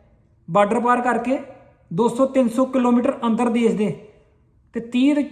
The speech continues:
ਜਿਹੜੇ ਲੋਕ ਨੇ, ਉਹਨਾਂ ਨੂੰ ਸ਼ਹੀਦ ਕਰ ਗਏ ਨੇ। ਦੋ ਤਿੰਨ ਘੰਟੇ ਲਾ ਕੇ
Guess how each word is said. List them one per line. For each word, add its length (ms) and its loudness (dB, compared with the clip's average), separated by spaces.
ਜਿਹੜੇ 280 0
ਲੋਕ 340 2
ਨੇ, 200 2
ਉਹਨਾਂ 320 0
ਨੂੰ 80 2
ਸ਼ਹੀਦ 260 0
ਕਰ 180 0
ਗਏ 180 0
ਨੇ। 120 -2
ਦੋ 200 2
ਤਿੰਨ 220 0
ਘੰਟੇ 200 4
ਲਾ 280 4
ਕੇ 220 0